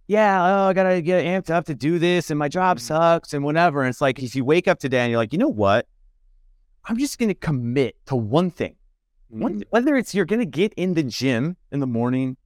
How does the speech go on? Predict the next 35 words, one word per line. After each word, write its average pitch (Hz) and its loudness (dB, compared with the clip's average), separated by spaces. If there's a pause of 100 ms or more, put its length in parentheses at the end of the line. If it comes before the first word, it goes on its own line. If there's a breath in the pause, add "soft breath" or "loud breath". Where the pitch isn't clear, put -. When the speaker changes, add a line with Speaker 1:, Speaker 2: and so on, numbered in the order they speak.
(100)
Speaker 1:
or 117 0
even 143 -4
walk 151 0
around 147 2
the 131 0
block, 135 0
it'd 175 -2
be 214 -2
the 220 0
smallest 208 0
thing, 175 -2 (200)
or 156 -2
do 202 -2
five 180 -8
push-ups, - -4 (320)
whatever 180 -2
Speaker 2:
Mm-hmm. 160 0
Speaker 1:
it 165 -2
is. - -20 (1040)
And 160 -2
you 190 0
Speaker 2:
Let's 139 -6
do 120 -2
it. 107 -4
Speaker 1:
choose 262 2
that 180 2
discipline, 254 0 (720)
and 165 -2
then 190 2
you 180 0
build 202 4
on 165 0
top 190 0
of 214 -2
it 294 0